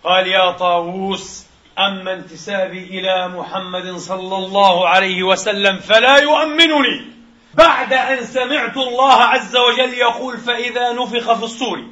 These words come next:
فلا أنساب بينهم يومئذ ولا يتساءلون.'".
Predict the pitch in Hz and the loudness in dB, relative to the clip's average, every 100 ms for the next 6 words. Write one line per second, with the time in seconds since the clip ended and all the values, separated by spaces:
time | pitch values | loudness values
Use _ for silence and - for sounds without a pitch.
0 | - _ _ _ 220 285 320 320 277 302 | -20 _ _ _ 0 2 4 2 0 -6
1 | - 330 311 285 277 277 254 240 233 220 | 0 2 2 2 2 0 -2 -8 -6 -6
2 | 208 196 175 135 _ _ _ - 214 233 | -6 -8 -10 -16 _ _ _ -6 -2 0
3 | 214 202 180 170 147 - | 0 -2 -6 -6 -8 -14